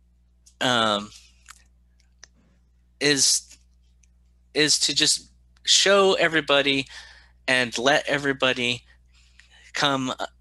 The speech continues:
under your wings, so to speak. Yeah, it's, it's basically the same thing I would have said to Hitler.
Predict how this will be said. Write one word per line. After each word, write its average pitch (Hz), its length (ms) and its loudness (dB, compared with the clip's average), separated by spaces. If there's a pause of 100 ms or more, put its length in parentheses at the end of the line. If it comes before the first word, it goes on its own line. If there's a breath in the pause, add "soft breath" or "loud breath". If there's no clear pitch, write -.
(400)
under 151 220 -2
your 131 200 0
wings, 98 540 -4
so - 440 -4
to 95 80 -8
speak. - 320 -6
Yeah, - 300 0
it's, 202 300 0
it's 170 480 -2
basically 170 400 2
the 131 80 2
same 123 360 2
thing 127 340 -2
I 110 100 2
would 107 140 0
have 101 100 0
said 104 200 0
to 92 80 0
Hitler. 65 320 -4